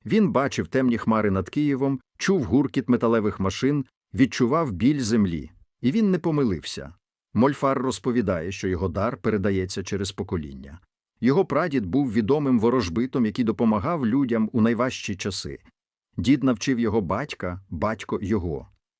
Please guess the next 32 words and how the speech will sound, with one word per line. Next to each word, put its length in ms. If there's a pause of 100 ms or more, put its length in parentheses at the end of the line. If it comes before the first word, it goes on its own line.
(200)
Це 140
не 120
магія 420
в 60
звичному 480
розумінні, 540
це 160
зв'язок. 580 (360)
Зв'язок 520
із 120
землею, 640 (160)
водою, 640
вогнем 480
і 80
повітрям. 560 (540)
Зв'язок 480
із 180
духами 460
предків, 480
які 200
пройшли 380
цим 180
шляхом 340
раніше. 500 (920)
Зв'язок 540
із 140
самою 440
тканиною 640
часу. 440 (920)
«Квот 380
п'ять 200
сьодж», — 560